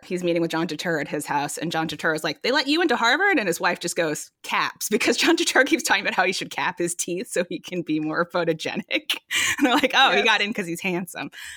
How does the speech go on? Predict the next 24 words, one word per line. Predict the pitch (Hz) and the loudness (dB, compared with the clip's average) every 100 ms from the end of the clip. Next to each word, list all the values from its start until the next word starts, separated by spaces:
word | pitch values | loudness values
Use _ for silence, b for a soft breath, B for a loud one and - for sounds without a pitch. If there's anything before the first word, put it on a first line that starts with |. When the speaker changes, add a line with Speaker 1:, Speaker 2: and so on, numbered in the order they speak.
| B B B | B B B
Speaker 2:
Uh-huh. | 302 254 294 269 285 - _ - | -8 -6 -4 -4 -6 -10 _ -6
Speaker 1:
But | 302 | -2
yeah, | 339 320 | 0 0
I | 240 | 0
think | 370 370 | -2 0
there's | 349 302 | 0 2
a | |
lot | 254 254 | 4 4
of | 254 | 2
interesting | 226 214 214 240 196 | 0 -2 -2 -2 -4
discussion | - 208 190 190 180 | -4 -4 -2 -4 -2
going | 165 165 160 | -2 0 0
on. | 160 156 156 156 151 - | 0 -2 -2 -4 -6 -8
And | 202 254 | -2 -2
I | |
think | 269 330 311 285 - - - | 0 0 0 -2 -10 -20 -14
when | 226 247 | -6 -2
you | 254 254 | 0 -2
have | - 254 285 320 214 | -2 0 2 0 -2
money, | 180 165 165 185 185 - _ | -2 -2 -4 -6 -10 -16 _
it's | 202 - | -6 -6
true, | - 349 | -2 -2
life | 180 165 175 | 0 -2 0
does, | 175 175 | -2 -4